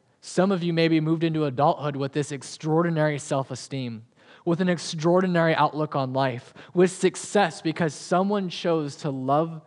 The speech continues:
you profoundly. Somebody who came alongside of you,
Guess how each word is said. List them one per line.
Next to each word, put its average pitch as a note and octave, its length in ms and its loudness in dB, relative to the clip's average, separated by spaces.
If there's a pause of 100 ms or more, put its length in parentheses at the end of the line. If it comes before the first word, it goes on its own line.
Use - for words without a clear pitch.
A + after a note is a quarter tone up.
you C3+ 280 -4
profoundly. A#2 840 -10 (2000)
Somebody F3 600 2 (440)
who E3 120 -2
came F#3 280 0
alongside D#3+ 600 2
of C#3 100 -2
you, A#2 240 -10